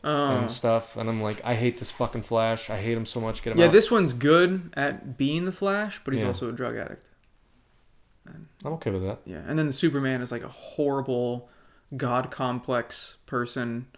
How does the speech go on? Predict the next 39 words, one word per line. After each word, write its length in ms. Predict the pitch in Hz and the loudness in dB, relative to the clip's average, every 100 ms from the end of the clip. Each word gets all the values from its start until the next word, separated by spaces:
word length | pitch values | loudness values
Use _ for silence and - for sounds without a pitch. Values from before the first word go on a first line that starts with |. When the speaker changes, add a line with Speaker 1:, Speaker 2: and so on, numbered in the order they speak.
| _ _ - | _ _ -4
Speaker 1:
that 180 | 127 - | -4 -2
thinks 180 | 131 | -4
he's 120 | - 127 | -4 -4
above 460 | 113 117 120 120 | -2 -2 -2 -4
people 580 | - 120 - 117 113 131 - | -4 -4 -2 -2 -4 -8 -12
and 160 | 127 120 | -8 -8
looks 160 | 120 | -6
down 380 | 135 120 113 120 | -8 -6 -4 -4
on 180 | 123 120 | -4 -6
everyone. 540 | 120 123 123 120 131 - - _ _ _ | -6 -6 -6 -6 -8 -12 -20 _ _ _
But 120 | 160 | 2
in 60 | 147 | 2
front 200 | 131 139 | 0 -2
of 60 | 131 | -4
the 60 | |
camera, 280 | 131 135 131 | -2 -2 -2
he's 100 | 131 | -2
all 140 | 131 | -2
smiles 800 | 135 - 127 123 127 131 131 131 | -2 -4 -4 -4 -4 -4 -4 -4
and 260 | 131 120 - - | -6 -10 -12 -4
Speaker 2:
Yeah. 340 | 110 101 95 90 - - | 0 2 0 -4 -14 -10
Speaker 1:
and 100 | 139 | -2
he's 60 | 139 | 0
an 80 | 139 | 0
attention 520 | 131 139 139 147 139 | -2 -4 -4 -4 -4
whore 260 | 139 135 | -2 -2
narcissist. 840 | 135 127 131 135 - 135 131 - - _ - | -2 -2 -4 -4 -4 -4 -4 -10 -16 _ -2
Oh, 160 | 131 | 0
it's, 400 | 120 120 - - - | -2 -4 -10 -12 -12
it's 160 | - - | -10 -8
so 160 | - - | -8 -8
good. 220 | - - 151 - | -8 -10 -10 -2
And 100 | 147 | 0
then, 100 | 151 | 2
like, 120 | 147 | 2
the 120 | 151 | 2
Wonder 280 | 131 139 143 | 2 0 0
Woman 460 | 143 143 147 147 143 _ _ _ _ | -2 -4 -6 -8 -14 _ _ _ _
person 640 | - 147 143 147 143 143 | 0 0 0 -2 -4 -8